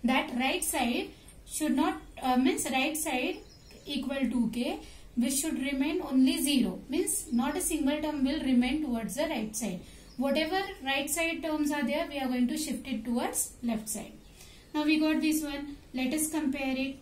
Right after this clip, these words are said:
Comparing with A X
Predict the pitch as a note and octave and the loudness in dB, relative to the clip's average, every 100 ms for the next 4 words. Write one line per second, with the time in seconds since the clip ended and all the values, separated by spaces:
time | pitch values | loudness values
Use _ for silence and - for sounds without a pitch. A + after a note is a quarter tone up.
0 | - - - B3+ A3+ A3+ G#3+ A3 D#4 G#4 | -18 -20 -2 2 2 2 2 2 2 0
1 | - - - - - - - - - - | -6 -14 -14 -14 -16 -18 -20 -20 -20 -18
2 | - - - - - - - - - - | -20 -20 -20 -20 -20 -20 -20 -20 -20 -20
3 | - - - - - - - - - - | -20 -20 -20 -20 -20 -20 -20 -20 -18 -8
4 | A#3 A#3+ D4 D#4 - - - - - - | 0 2 2 0 -8 -18 -20 -20 -16 -14
5 | - - - - - - - - - A3 | -12 -12 -14 -14 -14 -16 -14 -16 -2 0
6 | G#3 B3+ G4+ - - | 2 0 -2 -4 -6